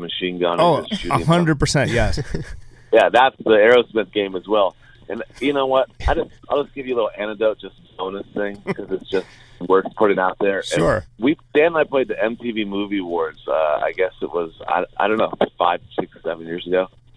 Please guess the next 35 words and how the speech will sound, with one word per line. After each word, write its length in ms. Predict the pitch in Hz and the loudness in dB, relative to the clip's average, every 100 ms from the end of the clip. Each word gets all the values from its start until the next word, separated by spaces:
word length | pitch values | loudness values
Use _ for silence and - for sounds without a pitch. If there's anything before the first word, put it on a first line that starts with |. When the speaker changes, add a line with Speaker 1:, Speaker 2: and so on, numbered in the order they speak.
| - | -12
Speaker 1:
And 120 | 87 | -10
Johnny 360 | 90 110 123 120 | 0 0 0 0
Depp, 340 | 110 98 - | 2 0 -2
like, 220 | 78 82 - - - - | -6 -8 -10 -20 -20 -10
the 60 | 95 | 0
whole 180 | 139 151 | 2 2
thing 160 | 135 113 | 0 -4
was 80 | |
that 120 | 90 - | -8 -2
Johnny 220 | 113 120 | -2 0
Depp 160 | 117 | -2
was 120 | 101 - | -4 -10
gonna 120 | 95 | -10
play 220 | - 104 | -2 -2
guitar 320 | 98 101 92 | -2 -2 0
with 160 | 85 80 | 0 -4
us, 160 | 76 73 | -10 -12
and 80 | 76 | -14
it 100 | 73 | -10
was, 180 | 71 82 | -8 -2
like, 100 | 90 | 0
one 220 | 101 127 | 2 0
of 80 | 123 | 0
those 180 | 120 110 | -4 -2
things 240 | 110 104 | -2 -2
where 60 | 95 | -6
it's 80 | 90 | -2
like, 180 | 92 - - | -2 -2 -4
okay, 640 | 135 165 - 127 117 113 | 2 2 2 2 2 0
like, 260 | 107 95 95 - - - - - - - - | -2 -4 -4 -12 -20 -20 -20 -20 -20 -20 -10
I 120 | 98 | -8
guess 240 | 104 117 117 | -2 -4 -4
we'll 80 | 127 | -14
do 180 | 117 131 | -8 -2
that. 300 | 131 127 127 | 0 0 0